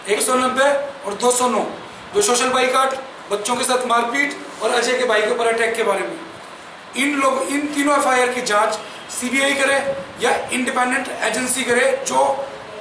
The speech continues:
पॉलिटिकल इन्फ्लुएंस से मुक्त हो, जो इन लोगों से मुक्त हो। दूसरा हमारा ये है कि गांव में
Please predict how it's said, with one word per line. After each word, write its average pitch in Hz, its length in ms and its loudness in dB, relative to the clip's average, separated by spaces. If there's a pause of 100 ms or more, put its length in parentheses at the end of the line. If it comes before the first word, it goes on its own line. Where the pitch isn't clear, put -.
(320)
पॉलिटिकल 247 560 2
इन्फ्लुएंस 254 520 0
से 277 80 0
मुक्त 233 400 -2
हो, 226 280 4 (600)
जो 254 180 0
इन 247 180 0
लोगों 247 220 2
से 262 200 0 (160)
मुक्त 220 260 -4
हो। 185 60 -2 (600)
दूसरा 277 280 0
हमारा 262 220 4
ये 262 100 2
है 247 120 0
कि 262 120 -2
गांव 233 220 4
में 269 380 0